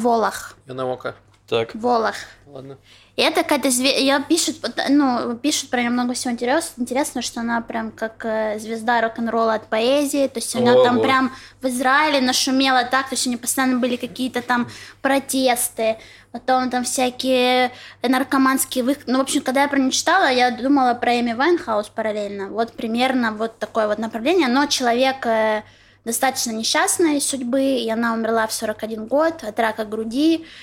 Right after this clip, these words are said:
Speaker 1: и, в общем, куча там тоже историй печальных, и про неё вот есть документальный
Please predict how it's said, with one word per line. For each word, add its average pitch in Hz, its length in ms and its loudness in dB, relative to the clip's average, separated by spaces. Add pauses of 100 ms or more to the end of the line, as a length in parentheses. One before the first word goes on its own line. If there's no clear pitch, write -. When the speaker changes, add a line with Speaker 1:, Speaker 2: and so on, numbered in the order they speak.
(220)
Speaker 1:
и, 226 680 0 (100)
в 220 80 -6
общем, 220 380 -4
куча 254 320 -4
там 226 220 -6
тоже 220 240 -4
историй 220 340 -2
печальных, 330 560 0
и 277 60 -4
про 247 160 -6
неё 240 380 0
вот 220 320 -6
есть 220 220 -6
документальный 220 540 -6